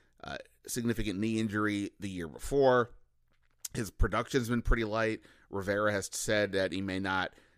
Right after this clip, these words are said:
you know, th-, it's not an automatic that they would pick up Young's,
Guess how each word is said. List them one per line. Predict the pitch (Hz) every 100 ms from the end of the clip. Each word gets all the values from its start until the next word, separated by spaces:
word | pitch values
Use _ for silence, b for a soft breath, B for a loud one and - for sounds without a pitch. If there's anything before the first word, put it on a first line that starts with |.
| b -
you |
know, | 73
th-, | 80 -
it's | 107
not | 120 110
an | 117
automatic | 101 98 95 95 101 113 120
that | 110
they | 120
would | 120
pick | - 127 127
up | 120 - - _ _ -
Young's, | 113 117 120 120 113 -